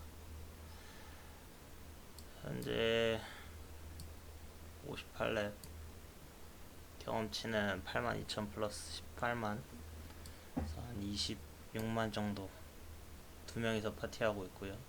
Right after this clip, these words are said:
음, 얼른 드랍률을 좀 낮췄다는데 뭐, 이 정도면 그래도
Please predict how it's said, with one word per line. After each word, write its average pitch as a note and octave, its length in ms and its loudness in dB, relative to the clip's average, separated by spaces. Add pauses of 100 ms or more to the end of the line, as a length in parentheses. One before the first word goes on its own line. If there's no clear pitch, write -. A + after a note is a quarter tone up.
(3250)
음, A#2+ 380 -4
얼른 C3 680 8 (1200)
드랍률을 B2 500 6
좀 A#2+ 140 2
낮췄다는데 A2 840 6 (1900)
뭐, G#2+ 80 -2
이 G#2+ 60 0
정도면 B2+ 400 6
그래도 A2 380 4